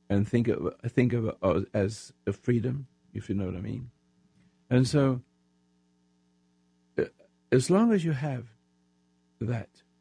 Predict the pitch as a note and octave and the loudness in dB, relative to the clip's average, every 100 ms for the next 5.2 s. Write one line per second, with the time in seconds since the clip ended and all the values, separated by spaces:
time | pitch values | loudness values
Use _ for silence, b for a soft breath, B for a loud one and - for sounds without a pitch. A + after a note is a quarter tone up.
0 | _ - B2 A2+ - _ _ _ _ _ | _ -20 -16 -16 -18 _ _ _ _ _
1 | _ _ _ _ _ _ _ _ - A#2+ | _ _ _ _ _ _ _ _ -2 0
2 | C3 - A#2 - _ _ _ _ _ _ | 0 0 -2 -2 _ _ _ _ _ _
3 | _ _ _ _ _ _ _ _ _ _ | _ _ _ _ _ _ _ _ _ _
4 | - D3 D#3+ G#3 A3+ F#3+ D#3+ D3+ E3+ - | -2 2 4 2 0 0 0 -2 -8 -12
5 | - G2 | -16 -18